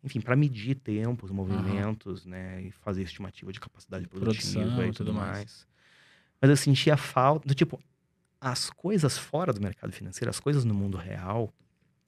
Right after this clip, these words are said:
Speaker 1: acontecem numa velocidade muito diferente. E isso é uma coisa
Speaker 2: Sim.
Speaker 1: que até hoje eu falo muito pra cliente, do tipo,
Speaker 2: É.
Speaker 1: o cara que investe, ele tem que ter consciência de que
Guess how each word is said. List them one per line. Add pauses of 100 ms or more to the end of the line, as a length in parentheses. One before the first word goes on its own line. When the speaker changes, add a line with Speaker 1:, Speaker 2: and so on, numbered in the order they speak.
(1080)
Speaker 1:
acontecem
numa
velocidade
muito
diferente.
E
isso
é
uma
coisa
Speaker 2:
Sim.
Speaker 1:
que
até
hoje
eu
falo
muito
pra
cliente,
do
tipo,
Speaker 2:
É. (240)
Speaker 1:
o
cara (840)
que
investe,
ele
tem
que
ter
consciência
de
que